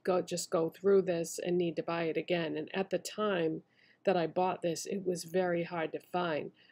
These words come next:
But since then, now it's not hard to find anymore. But it is very, very nice. I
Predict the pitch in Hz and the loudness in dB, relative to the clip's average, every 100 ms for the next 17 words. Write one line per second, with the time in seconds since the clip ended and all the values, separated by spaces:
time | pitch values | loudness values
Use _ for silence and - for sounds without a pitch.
0 | - 196 185 - - 214 208 - 202 190 | 2 4 4 0 2 6 6 4 2 4
1 | 180 175 175 - - 196 185 175 170 - | 4 2 0 -6 -4 -2 0 2 0 0
2 | 185 - 175 175 170 - - 160 156 160 | -4 -4 -2 0 0 -4 -6 -6 -6 -6
3 | 170 165 170 160 165 156 156 151 - 151 | -4 -2 -2 -2 -2 -2 -4 -6 -4 -6
4 | - 185 180 165 - _ - 165 175 175 | -2 0 2 0 -6 _ -18 -6 -2 2
5 | 170 170 165 156 151 147 - - 170 156 | 2 0 -2 -2 -4 -6 -10 -6 -2 -2